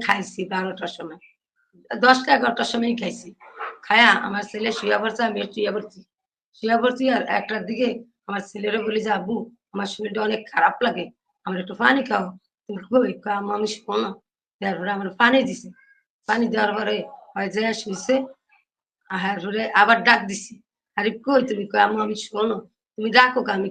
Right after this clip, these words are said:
কই যাবো, আমি কই যাবো, আমি কার কাছে যাই? আমি তো মোবাইল চার্জ দিতে যাই, আর কোথাও যাই না আমি। আর কেউ আসলে আমি দরজা খুলিয়া কথা বলি, আর এই রাত্রে তো আর কেউ আসবে না।"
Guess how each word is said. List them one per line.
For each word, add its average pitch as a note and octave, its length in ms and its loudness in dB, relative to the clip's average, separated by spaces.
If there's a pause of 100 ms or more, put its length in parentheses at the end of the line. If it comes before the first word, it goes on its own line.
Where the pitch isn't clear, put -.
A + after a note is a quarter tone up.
কই B3+ 200 8
যাবো, G3 220 -2 (840)
আমি G3 160 -10
কই C4+ 180 8
যাবো, G3+ 180 -2 (100)
আমি G3+ 100 -8
কার A#3 260 2
কাছে A3+ 180 -4
যাই? F3+ 200 -12 (760)
আমি G#3 100 -4
তো A#3 80 2 (100)
মোবাইল G3+ 220 -2
চার্জ G#3 240 -4
দিতে G#3+ 220 -4
যাই, A3+ 220 4 (640)
আর G3+ 220 4
কোথাও G3+ 380 -2
যাই A3 220 -6
না G#3+ 120 -12
আমি। F#3+ 160 -16 (1600)
আর G3+ 140 -2
কেউ A3+ 160 2 (160)
আসলে A#3+ 260 4 (560)
আমি G3 160 -4 (340)
দরজা G#3+ 320 2
খুলিয়া G#3+ 360 -2
কথা F#3 220 -8
বলি, F#3 200 -8 (340)
আর G3 100 0 (120)
এই G#3+ 120 4
রাত্রে A3+ 260 2
তো A3+ 140 -6
আর G#3 140 -2
কেউ F#3 140 -2
আসবে E3+ 380 0
না।" F3 60 -14